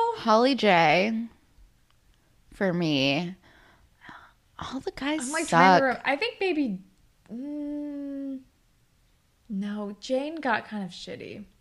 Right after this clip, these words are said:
Speaker 1: Jane did get kind of shitty.
Speaker 2: All the guys are, like,
Speaker 1: All the guys are tr-
Speaker 2: boring.
Speaker 1: so dull. Like, I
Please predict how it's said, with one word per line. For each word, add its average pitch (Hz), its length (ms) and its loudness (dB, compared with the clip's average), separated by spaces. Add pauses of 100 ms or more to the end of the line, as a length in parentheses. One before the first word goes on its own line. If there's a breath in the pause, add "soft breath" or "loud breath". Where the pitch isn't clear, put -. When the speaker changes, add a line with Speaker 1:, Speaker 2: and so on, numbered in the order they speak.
Speaker 1:
Jane 185 240 -2
did 170 160 -8
get - 180 -16 (120)
kind 170 120 -12
of 160 60 -16
shitty. 175 380 -18 (180)
Speaker 2:
All 277 80 -10
the 269 100 -4
guys 190 460 -4
are, 185 100 -8
like, - 200 -10 (580 loud breath)
Speaker 1:
All 359 80 -10
the 415 60 -6
guys 202 260 0
are 165 60 -8
tr- 151 160 -8
Speaker 2:
boring. 151 500 -8
Speaker 1:
so - 600 -2
dull. 151 500 6 (340 loud breath)
Like, 180 400 -4
I 196 80 -2